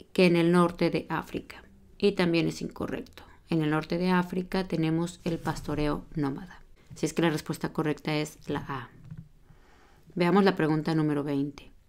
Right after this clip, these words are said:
Tenemos un nuevo mapa. El título es Cambios en las poblaciones regionales de los Estados Unidos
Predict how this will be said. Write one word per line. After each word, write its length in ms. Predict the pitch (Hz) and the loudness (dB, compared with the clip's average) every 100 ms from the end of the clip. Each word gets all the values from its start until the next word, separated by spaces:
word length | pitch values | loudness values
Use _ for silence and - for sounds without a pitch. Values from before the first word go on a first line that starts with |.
| - - - - | -20 -20 -20 -2
Tenemos 440 | - 175 180 185 - | 4 6 6 4 4
un 140 | 185 | 6
nuevo 260 | 170 170 185 | 8 8 6
mapa. 520 | 202 214 214 190 226 240 - - - - - - - | 8 6 6 2 0 -4 -12 -20 -20 -20 -20 -20 -2
El 220 | 170 165 | 2 4
título 440 | 180 190 202 185 175 | 6 6 6 6 6
es 340 | 175 180 - _ | 6 2 -6 _
Cambios 580 | 190 190 196 170 175 - | 4 6 6 4 2 -2
en 120 | 175 | 0
las 140 | 156 156 | 0 -2
poblaciones 640 | - 147 151 - 165 175 | -4 -2 -2 0 0 2
regionales 720 | 180 180 175 175 160 156 156 - | 0 0 2 4 4 2 -2 -10
de 180 | - 156 | -4 0
los 220 | 160 160 | 0 -2
Estados 420 | 143 - 143 143 - | -6 -4 -2 0 2
Unidos 540 | 185 165 151 156 - | 4 6 4 -2 -8